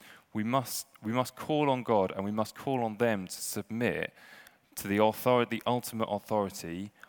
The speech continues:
of the true King in heaven who reigns forever and who is all-powerful. But as we look at the whole Bible, the reality is that actually what God calls Nebuchadnezzar and Belshazzar to, he's gifted them royal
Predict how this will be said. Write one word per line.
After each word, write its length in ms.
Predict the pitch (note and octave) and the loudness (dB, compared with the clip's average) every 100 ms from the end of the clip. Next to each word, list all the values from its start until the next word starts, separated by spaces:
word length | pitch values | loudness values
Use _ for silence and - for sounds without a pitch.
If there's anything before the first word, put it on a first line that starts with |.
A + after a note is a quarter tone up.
| - | -10
of 160 | - F#2+ | -8 -6
the 100 | F#3+ | -6
true 460 | - - B2+ A2+ G#2+ | -4 -2 0 0 -2
King 560 | - G2+ F2 E2+ E2+ _ _ _ _ | -4 -4 -4 -6 -14 _ _ _ _
in 180 | - G2 | -4 -4
heaven 380 | F#2+ F#2 F2+ F2 | -2 -4 -4 -6
who 160 | F#2 | -6
reigns 420 | F#2 G#2+ A#2 A2+ - | 2 4 4 2 -4
forever 480 | G2 - F2 F2 - | -4 -2 -2 0 -2
and 140 | F#2 | -4
who 160 | G2 F#2+ | -6 -6
is 100 | F2+ | -4
all-powerful. 880 | G2+ F#2+ F2+ - F#2 F2+ - - - _ _ _ _ _ _ _ _ _ _ - - - - - - _ _ _ _ _ _ _ _ - | -4 -4 -6 -8 -8 -8 -12 -20 -20 _ _ _ _ _ _ _ _ _ _ -16 -16 -18 -20 -20 -20 _ _ _ _ _ _ _ _ 4
But 140 | B2 | 6
as 180 | C#3 G3 | 8 4
we 60 | A3+ | 0
look 120 | G3+ | 2
at 60 | |
the 80 | C#3+ | 4
whole 220 | C3 C#3+ | 4 2
Bible, 640 | C3 G#2 F#2+ F2 F#2 F2+ - _ _ _ - | 2 2 2 0 -4 -4 -8 _ _ _ -10
the 100 | B2 | -4
reality 520 | A#2 C#3 F3 E3+ A#2 | 2 4 4 2 2
is 120 | G2 | 2
that 120 | - A#2 | 2 0
actually 320 | D3 - C#3+ | 0 -2 -4
what 260 | C#3 - | -2 -2
God 240 | - C3+ - | 2 0 0
calls 320 | - C3 A2+ | -2 -2 0
Nebuchadnezzar 560 | A#2+ A2+ A2 A#2 A2+ G#2+ | 0 0 -2 2 2 0
and 140 | G2+ | 2
Belshazzar 600 | A#2+ A#2+ - F#2 G2 F#2+ | 4 4 0 -4 -2 -2
to, 520 | - - F2+ D#2 E2 G2+ _ _ _ _ _ _ | -4 -4 -2 -4 -8 -12 _ _ _ _ _ _
he's 240 | - E3+ - | -4 -4 -2
gifted 520 | - D#3 - A#2 - | 0 0 0 -4 2
them 280 | A2 G2+ G2+ | 4 4 0
royal 400 | G#2+ A2+ G2+ | 2 4 2